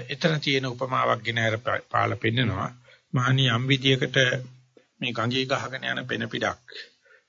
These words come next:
ඥානවන්ත පුරුෂයෙක් දකීද, විනිවිද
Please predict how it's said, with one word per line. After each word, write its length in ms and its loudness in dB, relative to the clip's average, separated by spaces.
ඥානවන්ත 560 4
පුරුෂයෙක් 540 2
දකීද, 640 0
විනිවිද 440 4